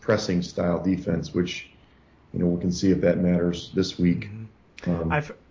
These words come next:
Speaker 2: I've heard an interview this week with Chris Spatola, who's the E S P N
Speaker 1: Mm-hmm.
Speaker 2: commentator, and he
Speaker 1: Yep.
Speaker 2: astutely recognized that the officiating in the Big Twelve all season long has been very lenient in terms of
Speaker 1: Yes.
Speaker 2: allowing physical play go.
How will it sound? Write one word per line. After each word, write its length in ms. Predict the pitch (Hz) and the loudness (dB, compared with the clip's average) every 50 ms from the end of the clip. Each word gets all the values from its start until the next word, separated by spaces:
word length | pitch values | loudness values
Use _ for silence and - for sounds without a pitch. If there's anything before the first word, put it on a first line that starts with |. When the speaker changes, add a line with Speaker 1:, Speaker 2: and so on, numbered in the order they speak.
| - | -4
Speaker 2:
I've 160 | 147 147 143 | -2 -2 -2
heard 260 | - 196 190 170 143 143 | 0 0 0 0 0 0
an 220 | 131 127 - - | 0 -2 -2 -2
interview 360 | 135 135 135 127 127 135 127 | -2 -2 -2 -2 -2 -2 -2
this 180 | 117 123 - - | -4 -4 -6 -4
week 200 | 135 131 127 131 | -4 -4 -4 -4
with 120 | 131 117 - | -6 -8 -6
Chris 260 | - 143 131 - - | -4 -4 -4 -4 -6
Spatola, 600 | - 139 123 - 131 120 127 127 117 107 107 107 | -8 -10 -8 -4 -2 0 0 0 0 -2 -4 -6
who's 160 | 107 110 104 | -8 -10 -10
the 80 | 110 110 | -10 -8
E 100 | 107 113 | -6 -6
S 100 | 113 - | -2 2
P 160 | 123 120 - | 4 4 4
N 80 | 117 110 | 4 2
Speaker 1:
Mm-hmm. 60 | 113 | -4
Speaker 2:
commentator, 640 | 110 117 113 110 113 113 107 - 113 110 110 110 110 | -4 -6 -6 -6 -6 -8 -6 -6 -4 -4 -2 -2 -4
and 140 | 107 107 - - _ _ - | -4 -6 -10 -14 _ _ -12
he 160 | 117 131 135 127 120 120 120 | -6 -2 0 0 0 -2 -4
Speaker 1:
Yep. 80 | 117 - - _ _ - - - - - - _ _ _ _ - | -8 -10 -14 _ _ -20 -20 -20 -20 -20 -20 _ _ _ _ -10
Speaker 2:
astutely 540 | - - - - 175 180 202 - 131 117 117 | -8 -8 -2 2 4 4 4 4 2 0 0
recognized 680 | 113 120 120 - - 123 117 117 107 107 107 107 101 117 | 0 0 0 -2 -4 -6 -4 -4 -2 -2 -4 -4 -2 -2
that 220 | 113 107 104 - | -2 -2 -2 -2
the 80 | 120 113 | -6 -8
officiating 560 | 107 - - - - 147 135 120 117 113 110 | -8 -8 -8 -6 -4 -4 -4 -4 -6 -8 -10
in 220 | 104 101 101 101 - | -10 -12 -14 -14 -14
the 80 | - 107 | -12 -8
Big 180 | - 131 120 | -8 -8 -8
Twelve 360 | - - 123 113 120 127 - | -6 -4 -2 0 0 -2 -2
all 180 | 123 120 113 117 | -2 -4 -4 -4
season 360 | 117 - 135 123 107 110 104 | -4 -6 -8 -8 -8 -10 -10
long 280 | 104 107 113 123 127 110 | -8 -6 -6 -6 -6 -6
has 240 | 98 110 117 107 95 | -8 -10 -10 -12 -10
been 400 | - 127 117 113 113 110 107 - _ _ _ _ _ _ - | -8 -8 -6 -6 -8 -8 -10 -14 _ _ _ _ _ _ -16
very 460 | 110 104 123 127 131 147 143 127 110 | -12 -4 0 2 2 2 2 2 -2
lenient 540 | 107 117 120 123 113 110 104 110 113 - - - | -4 -6 -6 -6 -6 -6 -8 -10 -10 -12 -14 -14
in 100 | 151 127 | -12 -12
terms 300 | - - 131 123 123 104 | -10 -10 -10 -8 -8 -6
of 60 | 120 - | -6 -4
Speaker 1:
Yes. 80 | - | -4
Speaker 2:
allowing 340 | 113 117 107 107 113 113 110 | -4 -4 -4 -4 -4 -6 -8
physical 380 | - - 135 120 117 - - - | -10 -8 -8 -8 -8 -10 -14 -12
play 240 | - 127 127 127 | -10 -8 -8 -6
go. 280 | - - - - - - | -8 -8 -10 -12 -14 -14